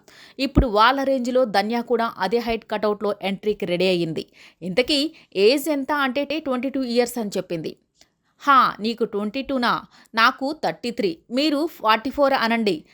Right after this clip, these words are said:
అని యాంకర్ ఝాన్సీని చమత్కారంగా అడిగింది తేజస్వి. "లేదురా" అని ఝాన్సీ అనడంతో, "అనుకో, రైమింగ్ బాగుంది కదా" అని ఝాన్సీ కూతురు మళ్ళీ పంచివేసేసింది. ఆ తర్వాత ఈ తల్లి కూతుళ్ళు ఇద్దరూ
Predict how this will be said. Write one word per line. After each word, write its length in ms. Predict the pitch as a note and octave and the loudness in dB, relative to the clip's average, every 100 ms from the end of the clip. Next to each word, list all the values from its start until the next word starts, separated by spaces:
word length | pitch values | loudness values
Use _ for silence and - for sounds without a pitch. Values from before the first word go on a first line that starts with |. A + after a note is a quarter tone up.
| - | -4
అని 200 | A#3 D#4 - | -2 -2 -4
యాంకర్ 380 | F#3 G#3 A#3 B3 | -2 -2 -2 -4
ఝాన్సీని 540 | F3+ F3+ A3 B3+ G#3 E4+ | 0 -2 -2 -4 -4 -4
చమత్కారంగా 760 | - D#4+ D#4 C#4+ B3+ A#3+ A#3+ | -4 -4 -4 -4 -2 0 2
అడిగింది 440 | G#3+ G#3 G#3 A#3 | 2 2 -4 -6
తేజస్వి. 540 | D#4 E3+ D3+ D#3 - - _ _ _ G#3+ | -6 -6 -6 -8 -10 -14 _ _ _ 2
"లేదురా" 540 | A#3 D#4 F#4 D#4+ D#4+ | 4 4 2 0 0
అని 160 | A#3+ A#3 | -2 -2
ఝాన్సీ 400 | F#3+ F#3 G#3+ B3 | -2 -4 -2 -4
అనడంతో, 600 | A3 G#3+ G#3+ G#3 E4 F4 - | -2 -2 -4 -2 -2 -2 -2
"అనుకో, 360 | F3 A#3+ D4 F#3 - - - | -2 2 2 2 -4 -20 0
రైమింగ్ 380 | A#3 D4+ F4+ D#4+ | 2 2 0 0
బాగుంది 340 | B3 B3+ C4 | 0 0 -2
కదా" 240 | C#4 C4 B3 C4 - | -4 -4 -4 -6 -6
అని 200 | A3+ A#3+ | -4 -2
ఝాన్సీ 420 | G3 F#3 G#3+ B3 | -2 -2 -2 -8
కూతురు 300 | A#3+ A#3 C4 | -6 -8 -4
మళ్ళీ 300 | A3 F3 A3 | -2 -2 -4
పంచివేసేసింది. 840 | A#3 A#3+ - C4 B3 A#3 G#3+ D#3 - _ - _ - | -6 -8 -2 0 0 -2 -2 -4 -8 _ -20 _ -4
ఆ 80 | F3+ | -4
తర్వాత 440 | F3 F#3+ G#3+ A#3 F#4+ G4 | -2 -2 0 -2 -4 -8
ఈ 100 | A3 | -6
తల్లి 360 | G3+ G#3+ G#3+ C4 | -4 -4 -4 -4
కూతుళ్ళు 420 | - A#3+ A#3 A3 | -4 -6 -6 -6
ఇద్దరూ 420 | - E3 D#3 C4+ | -6 -4 0 0